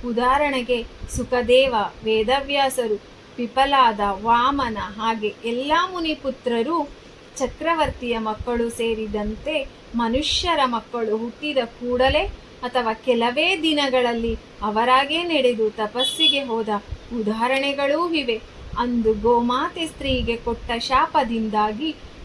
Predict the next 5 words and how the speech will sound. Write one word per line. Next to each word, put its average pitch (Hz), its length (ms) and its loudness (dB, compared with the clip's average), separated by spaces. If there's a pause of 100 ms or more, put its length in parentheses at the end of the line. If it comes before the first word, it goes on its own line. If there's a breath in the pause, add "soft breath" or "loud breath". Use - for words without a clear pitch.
ಕಲಿಯುಗದಲ್ಲಿ 262 840 0
ಹುಟ್ಟಿದ 240 540 -6
ಮಗು 214 380 -2 (320)
ನಡೆಯಲು 240 640 2 (100)
ಎಂಟರಿಂದ 262 680 -2